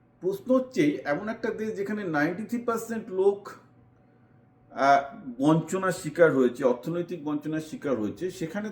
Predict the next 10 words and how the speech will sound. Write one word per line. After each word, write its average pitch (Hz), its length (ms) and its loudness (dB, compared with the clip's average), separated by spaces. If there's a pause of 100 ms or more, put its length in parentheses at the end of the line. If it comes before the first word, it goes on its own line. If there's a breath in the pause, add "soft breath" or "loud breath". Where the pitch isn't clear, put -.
(100)
তো 214 260 -2
একটা 196 320 -4
কমিউনিস্ট 170 460 -4
পার্টি 175 300 0
অফ 170 160 -2
ইন্ডিয়ার 151 460 6
বা 120 180 4
ভারতের 123 420 0
কমিউনিস্ট 139 420 -4
পার্টির 151 400 2